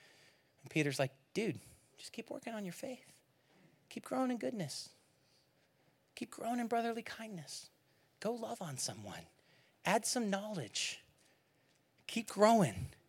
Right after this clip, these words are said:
Keep growing." Can you imagine if this Christmas season we spent our energy adding goodness, kindness, self-control, love to our life and demonstrating that to somebody else?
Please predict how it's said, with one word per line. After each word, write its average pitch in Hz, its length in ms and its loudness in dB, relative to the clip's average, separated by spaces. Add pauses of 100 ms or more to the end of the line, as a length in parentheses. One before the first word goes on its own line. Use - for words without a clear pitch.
(180)
Keep - 240 -4
growing." 196 480 0 (300)
Can 240 120 8
you 294 60 12
imagine 202 340 12
if 214 100 10
this 190 120 8
Christmas 202 300 8
season 202 260 8
we 170 80 10
spent 190 420 12 (200)
our 175 120 12
energy 175 600 10
adding 156 420 12 (220)
goodness, 165 580 8
kindness, 156 580 2
self-control, 147 920 2 (180)
love 135 360 6
to 160 100 2
our 143 100 8
life 143 340 -2 (220)
and 120 140 -2
demonstrating 139 560 4
that 143 160 -2
to - 80 -12
somebody 151 320 -4
else? 147 320 -4